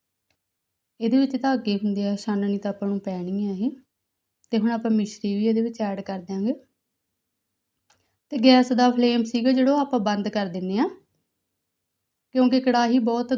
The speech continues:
ਗਰਮ ਹੈ ਤੇ ਆਪਣਾ ਜਿਹੜਾ ਸੱਤੂ ਦਾ ਆਟਾ ਹੈ ਉਹ ਵੀ ਪੂਰਾ ਗਰਮ ਆ, ਉਹਦੇ ਵਿੱਚ ਹੀ ਇਹ ਸਾਰੀਆਂ ਚੀਜ਼ਾਂ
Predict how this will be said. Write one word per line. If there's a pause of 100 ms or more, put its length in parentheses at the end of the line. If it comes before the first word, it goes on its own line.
ਗਰਮ
ਹੈ
ਤੇ
ਆਪਣਾ
ਜਿਹੜਾ
ਸੱਤੂ
ਦਾ (580)
ਆਟਾ
ਹੈ
ਉਹ
ਵੀ
ਪੂਰਾ
ਗਰਮ
ਆ,
ਉਹਦੇ
ਵਿੱਚ
ਹੀ
ਇਹ
ਸਾਰੀਆਂ
ਚੀਜ਼ਾਂ